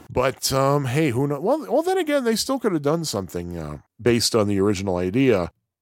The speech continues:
Now, as far as I can tell, every source I could find said that there were four hundred Professor Pac-Man machines made.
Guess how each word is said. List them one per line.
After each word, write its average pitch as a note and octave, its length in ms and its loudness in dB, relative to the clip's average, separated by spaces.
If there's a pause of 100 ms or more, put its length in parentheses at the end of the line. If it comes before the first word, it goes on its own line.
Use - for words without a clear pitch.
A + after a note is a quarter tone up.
(240)
Now, D#3 180 2
as C#3 160 -4
far B3 320 0
as C#4+ 100 2
I C#4 80 2
can G#3 180 -6
tell, A2+ 480 -2
every A3+ 240 2
source F#3+ 360 0
I E3+ 80 2
could B2+ 200 -6
find G#2+ 380 0
said C3 220 -2
that B2+ 160 0
there B2+ 180 2
were B2 160 4
four F#3 500 0
hundred E3+ 360 0
Professor C3+ 440 -2
Pac-Man A#2 520 -2
machines B2+ 420 -4
made. C3 300 -2